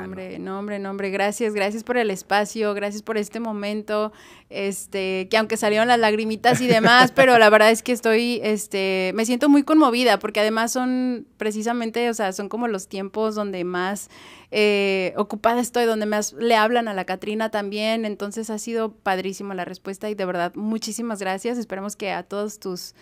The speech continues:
Speaker 1: tus seguidores les guste mucho este,
Speaker 2: Oye,
Speaker 1: este episodio.
Speaker 2: eh, no, gracias a ti que nos estás escuchando a través de Spotify, Apple Music o si nos estás viendo a través de YouTube, l-, te sugiero que veas los otros videos que tenemos o los otros podcasts que tenemos, pero esto fue La Catrina Andante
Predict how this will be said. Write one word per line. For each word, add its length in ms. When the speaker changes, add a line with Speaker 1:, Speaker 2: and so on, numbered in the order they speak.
Speaker 1:
tus 140
seguidores 400
les 180
guste 200
mucho 300
este, 380
Speaker 2:
Oye, 240
Speaker 1:
este 120
episodio. 580
Speaker 2:
eh, 140
no, 240
gracias 560
a 80
ti 140
que 120
nos 160
estás 280
escuchando 440
a 60
través 300
de 80
Spotify, 800
Apple 520
Music 400
o 80
si 120
nos 140
estás 240
viendo 180
a 40
través 240
de 120
YouTube, 460
l-, 280
te 380
sugiero 440
que 120
veas 320
los 280
otros 260
videos 320
que 120
tenemos 360
o 40
los 200
otros 280
podcasts 360
que 120
tenemos, 340
pero 140
esto 180
fue 160
La 180
Catrina 420
Andante 600